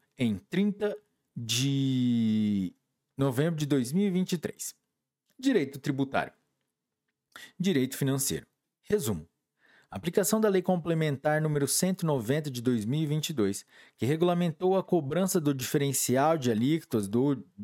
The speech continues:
I C M S, o difal, não precisa observar os prazos constitucionais de anterioridade a-,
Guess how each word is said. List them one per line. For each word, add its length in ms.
I 140
C 140
M 200
S, 300
o 80
difal, 560
não 240
precisa 380
observar 500
os 100
prazos 400
constitucionais 800
de 140
anterioridade 920
a-, 200